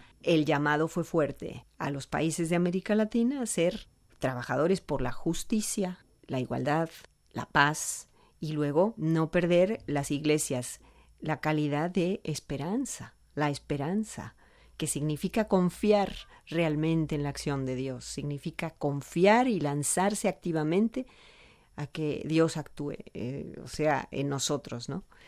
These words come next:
Entonces ha sido emocionantísimo, muy, muy emotivo, muy bonito estar allí y saber que estábamos enlazados con toda América Latina y latinoamericanos en todo el mundo. Sí, fue precioso. En la homilía el Santo Padre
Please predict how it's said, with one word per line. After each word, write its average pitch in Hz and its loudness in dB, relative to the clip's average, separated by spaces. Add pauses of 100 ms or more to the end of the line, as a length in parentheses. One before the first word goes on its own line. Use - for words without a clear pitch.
Entonces 185 2
ha 185 6
sido 190 6
emocionantísimo, 180 2 (440)
muy, 165 2
muy 165 2
emotivo, 165 0
muy 165 4
bonito 160 2 (280)
estar 156 0
allí 160 4
y 147 2
saber 156 4
que 143 -6
estábamos 160 0
enlazados 160 -2 (420)
con 135 -6
toda 160 2
América 139 -2
Latina 147 -2
y 135 -2
latinoamericanos 139 -2
en 147 0
todo 160 2
el 170 2
mundo. 135 -4
Sí, - -10
fue - -6
precioso. - -8 (320)
En 175 4
la 165 6
homilía 170 6
el 202 6
Santo 190 2
Padre 196 6